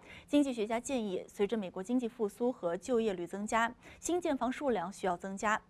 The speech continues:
否则对于那些刚步入职场的人来说，会面临房产支付能力问题。好了，一起来看加拿大方面的新闻。安省教育厅长单杜斯日前宣布，将指派一个包括前多伦多市长芭芭拉·霍尔在内的七人顾问小组，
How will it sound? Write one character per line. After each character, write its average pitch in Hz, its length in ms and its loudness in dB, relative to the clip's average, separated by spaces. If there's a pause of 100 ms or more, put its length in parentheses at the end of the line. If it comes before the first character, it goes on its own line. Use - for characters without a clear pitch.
否 180 260 -6
则 190 200 -2
对 214 140 0
于 202 80 -2
那 220 140 -2
些 226 220 0
刚 294 220 -4
步 294 140 -2
入 196 140 0
职 185 180 -6
场 180 160 -8
的 175 80 -8
人 175 120 -6
来 185 140 -2
说， 247 300 4 (240)
会 254 140 6
面 254 180 0
临 196 180 -6
房 202 280 -4
产 175 200 -8
支 185 140 -10
付 180 120 -12
能 175 140 -10
力 185 100 -8
问 180 160 -6
题。 180 340 -6 (1040)
好 226 100 4
了， 208 100 8
一 233 40 2
起 233 120 -6
来 202 100 6
看 214 180 0
加 214 120 0
拿 214 60 -2
大 202 140 4
方 202 140 -6
面 175 80 -8
的 180 60 -8
新 214 180 -2
闻。 196 260 4 (420)
安 330 160 4
省 262 240 0
教 262 180 4
育 247 100 0
厅 277 240 2
长 196 400 2
单 240 160 0
杜 226 160 -2
斯 262 320 2
日 208 160 0
前 185 240 -6
宣 254 260 0
布， 226 220 2 (140)
将 247 200 2
指 202 140 -4
派 - 180 -6
一 196 140 0
个 202 140 4
包 233 200 2
括 214 260 2
前 190 280 0
多 240 100 2
伦 254 140 0
多 269 100 0
市 262 200 -4
长 220 260 0
芭 233 140 -2
芭 254 140 0
拉· 262 200 -2
霍 294 240 0
尔 - 160 0
在 220 160 -6
内 196 160 -6
的 170 120 -2
七 - 240 -4
人 196 220 -2
顾 214 100 -4
问 196 140 -2
小 180 220 2
组， 202 260 0